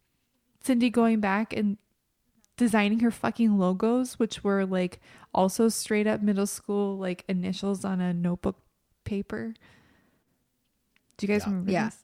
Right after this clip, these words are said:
Speaker 1: It
Speaker 3: Yeah.
Speaker 1: was garbage.
Speaker 3: Well, I mean, it's the thing, right? So, like, the Hallmark Channel, um, like, the thing about these movies are, like,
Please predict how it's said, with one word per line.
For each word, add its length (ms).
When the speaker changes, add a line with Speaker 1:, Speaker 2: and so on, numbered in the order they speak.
Speaker 1:
It 80
Speaker 3:
Yeah. 80
Speaker 1:
was 200
garbage. 400
Speaker 3:
Well, 160
I 120
mean, 180
it's 200
the 80
thing, 400
right? 340
So, 220
like, 420
the 180
Hallmark 380
Channel, 800
um, 460
like, 420
the 160
thing 220
about 240
these 180
movies 400
are, 540
like, 400